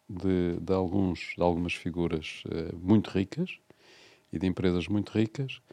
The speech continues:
que querem dominar o espaço eles próprios, para eles. Não é para a humanidade, é para eles.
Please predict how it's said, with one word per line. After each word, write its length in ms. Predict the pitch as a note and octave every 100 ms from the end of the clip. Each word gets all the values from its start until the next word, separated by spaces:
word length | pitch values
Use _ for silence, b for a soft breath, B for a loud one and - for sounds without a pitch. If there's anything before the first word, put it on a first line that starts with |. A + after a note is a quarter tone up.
| b b
que 100 | -
querem 280 | - A#2+ A2+
dominar 440 | G#2 A2 G#2 G#2+
o 20 | G#2
espaço 480 | - - F#2+ -
eles 140 | F2+ -
próprios, 460 | - D#2+ - - -
para 140 | F2+
eles. 400 | F2 D#2+ D2+ - _ _ _ _
Não 160 | - F2
é 60 | F#2+
para 160 | -
a 20 | G#2
humanidade, 480 | G2 G2 F2 D2+ E2
é 40 |
para 180 | - F#2+
eles. 300 | E2+ D2+